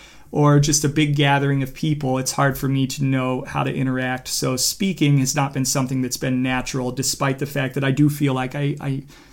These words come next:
have things to say and have things to share and have expertise to, to share, but I'm just more comfortable in sharing that in a one-off fashion and, um, not at conferences. Not that I don't think, um,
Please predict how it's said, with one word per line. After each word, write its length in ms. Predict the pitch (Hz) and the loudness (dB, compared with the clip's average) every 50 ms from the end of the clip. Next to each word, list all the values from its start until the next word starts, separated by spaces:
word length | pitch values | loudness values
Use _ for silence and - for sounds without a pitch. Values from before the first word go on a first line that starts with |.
| - - - _ _ - - - | -20 -20 -20 _ _ -20 -20 -4
have 280 | - 156 147 139 139 | 0 2 4 4 4
things 320 | - - 147 143 135 139 - | 2 2 2 2 2 2 0
to 100 | - 131 | 0 0
say 400 | - - 147 135 131 127 131 135 | 0 2 2 2 2 0 0 0
and 120 | 147 135 | -2 -2
have 240 | 131 139 135 135 135 | -2 -2 -4 -6 -6
things 280 | - - 139 135 135 - | -4 -4 -2 -2 -2 -4
to 100 | - 143 | -4 -6
share 320 | - - - 135 135 131 | -4 -4 -2 -2 -2 -2
and 100 | 131 131 | -2 -2
have 220 | 127 135 135 131 139 | -2 -2 -2 0 -2
expertise 760 | 131 127 - - - 139 131 - - 156 143 139 135 - - | -2 -4 -4 -4 -4 -4 -6 -4 -4 -2 -2 -2 -2 -4 -6
to, 440 | - - 143 135 131 127 127 131 139 | -4 0 0 2 2 0 0 -2 -4
to 180 | - - - 147 | -6 -4 -4 -4
share, 440 | 143 - - 143 135 131 127 127 123 - - | -2 -2 -2 -2 -2 -2 -2 -4 -6 -6 -4
but 100 | 139 135 | -4 -2
I'm 160 | 131 131 135 | -2 -2 -2
just 200 | 131 - - - | -4 -6 -6 -6
more 100 | 143 139 | -6 -4
comfortable 460 | - - 147 143 147 143 143 143 143 | -2 -2 -2 -2 0 0 2 2 4
in 80 | 143 143 | 2 2
sharing 380 | 143 - 147 135 131 131 131 | 2 0 0 0 0 0 0
that 340 | 135 131 127 131 - - - - - - - - - - - - _ - | 0 0 -2 -4 -6 -10 -16 -20 -20 -20 -20 -20 -20 -20 -20 -20 _ 0
in 100 | 156 156 | 2 4
a 40 | 147 | 4
one-off 440 | 135 135 135 131 135 127 - - - | 4 4 4 4 4 2 0 0 -2
fashion 540 | - 160 170 170 156 - - 165 165 165 175 | 0 2 2 2 2 2 0 0 0 -2 -2
and, 440 | - 247 151 147 147 143 143 139 139 | -2 2 4 6 8 8 8 6 6
um, 440 | 131 127 127 127 127 131 143 - - - - - _ _ _ - - - | 4 2 2 0 0 -2 -4 -8 -12 -20 -20 -20 _ _ _ -20 -12 -6
not 320 | - 147 147 151 151 147 | -2 2 4 4 4 4
at 120 | 147 143 - | 2 0 -2
conferences. 580 | - 139 139 135 - 151 143 - - 147 - | -2 -4 -4 -4 -4 -6 -6 -4 -4 -4 -4
Not 160 | 160 143 139 - | -2 -2 -2 -2
that 80 | 143 | -2
I 80 | 139 131 | -2 -2
don't 220 | 135 131 131 - | -2 -2 -4 -2
think, 240 | - 135 131 135 - | -2 -2 -2 -2 -4
um, 260 | 143 131 127 127 131 | -4 -4 -4 0 2